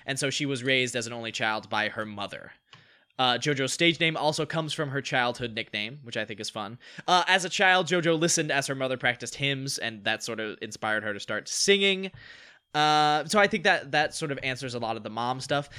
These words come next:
I think the goldfish thing, as well as the shark fin, could be a nod to Aquamarine,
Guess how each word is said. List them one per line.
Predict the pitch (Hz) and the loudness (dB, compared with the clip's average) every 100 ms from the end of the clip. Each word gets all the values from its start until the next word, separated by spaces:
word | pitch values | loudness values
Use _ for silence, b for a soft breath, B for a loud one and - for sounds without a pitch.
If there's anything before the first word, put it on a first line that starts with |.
| B | B
I | - 240 | 4 4
think | 247 233 | 4 0
the | 247 | 0
goldfish | 170 190 214 - 247 - | 4 6 6 4 2 2
thing, | - 233 247 233 | 4 4 4 0
as | 165 | 0
well | 151 170 | 2 2
as | 170 | 2
the | 143 | 0
shark | - 160 170 | 0 0 0
fin, | - 196 196 - | 2 0 0 -4
could | - 175 | 0 0
be | 147 180 175 | 0 -2 -2
a | 156 147 147 | 0 0 0
nod | 131 139 147 156 147 | 0 2 2 2 -2
to | - 139 - | -8 -8 -2
Aquamarine, | 135 - 151 123 120 110 123 131 160 180 | -4 -2 -4 -2 -4 -8 -8 -8 -8 -10